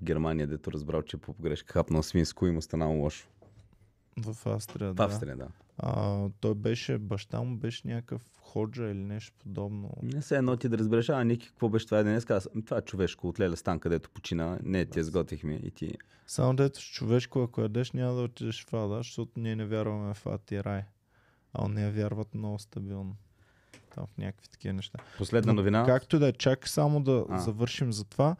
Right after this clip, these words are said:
Speaker 2: А, та Ганди самия, който до края на живота си не консумира месо, е ял месо и той самия казва, „Да, моментално се чувства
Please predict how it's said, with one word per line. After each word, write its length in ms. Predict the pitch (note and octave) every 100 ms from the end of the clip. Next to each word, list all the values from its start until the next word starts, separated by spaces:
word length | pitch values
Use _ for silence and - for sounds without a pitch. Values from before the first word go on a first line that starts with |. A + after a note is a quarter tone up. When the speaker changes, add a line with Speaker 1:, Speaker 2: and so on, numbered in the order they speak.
| - - - _
Speaker 2:
А, 340 | - - B2+ A#2+
та 240 | - B2
Ганди 500 | A2+ G2 B2 C#3+ D#3+
самия, 640 | E3 - A#2 A#2 B2 F3 A3 -
който 460 | - C3 C3 - C3+
до 220 | A#2 B2+
края 280 | B2+ C3 B2
на 120 | A#2+
живота 380 | A2 A2 A#2 A2
си 120 | -
не 160 | A2 A2
консумира 640 | - A2 G#2+ - G#2 G2+ G2
месо, 460 | G2 - - D#3 - - - _
е 120 | - G#2+
ял 320 | A2 A2+ A#2+
месо 520 | C#3+ D3+ - E3+ G3+ - - _ -
и 100 | C3
той 220 | - C3+
самия 360 | C3+ C3+ A#2+ B2+
казва, 480 | - A2+ A2+ C3 C3
„Да, 340 | C3 A#2 C3 -
моментално 800 | B2+ A#2+ A#2+ A#2 A#2+ A#2+ B2 B2+
се 160 | -
чувства 720 | A#2 - A#2 - - A#2 A#2